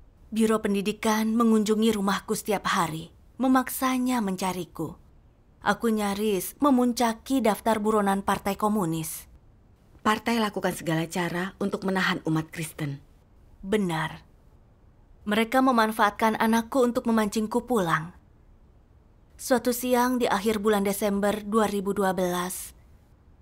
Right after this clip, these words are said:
Speaker 1: aku menerima telepon dari putriku. "Ibu, aku takut menelpon Ibu. Polisi mencari Ibu, bahkan menggeledah rumah.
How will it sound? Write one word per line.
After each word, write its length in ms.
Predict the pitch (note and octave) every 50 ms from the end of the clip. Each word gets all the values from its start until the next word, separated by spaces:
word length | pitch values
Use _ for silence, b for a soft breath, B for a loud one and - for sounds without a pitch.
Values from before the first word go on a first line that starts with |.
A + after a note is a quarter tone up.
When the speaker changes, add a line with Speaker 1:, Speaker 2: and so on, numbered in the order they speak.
| - _ - - _ _ - _ _ - _ _ _ -
Speaker 1:
aku 400 | - - C#4+ C#4 C#4+ - D4+ D4
menerima 400 | C4+ C4 A#3+ A3+ A3 G#3+ G#3+ G#3
telepon 480 | G3+ G#3 G3+ G3+ - - A3+ A#3 A#3+ A#3+
dari 240 | A3 G#3 F#3 F#3+ F#3+
putriku. 640 | - G3+ G3+ G#3+ G#3+ F#3+ D#3+ - - D#3+ D#3+ E3 - - - - - - - - _ _ - - - - - _ _ _ _ - _ _ - -
"Ibu, 400 | - C#4+ B3 G3 F#3+ G3+ G#3 G3+ G3+ A3 A3+ - - - - - b b b b b - -
aku 200 | D4 C#4 - C#4+ C#4+
takut 420 | - C4 A#3+ B3 - - D4 D4 B3
menelpon 480 | A#3 A3+ A3 G#3+ A3 - G#3+ G#3+ - -
Ibu. 580 | A3+ A#3 A#3 G3 F#3+ F#3+ F#3 F3+ F3+ F3+ F#3 - - - - _ _ - b b b b b -
Polisi 400 | - D4 C#4 C#4 C#4 - D4+ C#4
mencari 420 | C4+ C4 C4 B3 A3+ A3+ A3+ -
Ibu, 440 | - A3+ A3+ G#3+ G3 F#3 G3+ G3 F#3+ F#3+ G3 - - - - _ _ - - _ - - - - - _ _ - -
bahkan 540 | C4+ D4 C#4 C4+ - - - D4 D4+ D4+ D4
menggeledah 560 | C#4 A3+ G3+ G#3 G3+ G3+ F#3+ G#3+ F#3+ G3 G#3+
rumah. 500 | A3+ A3 F#3 F3 F3 F3 E3+ E3+ -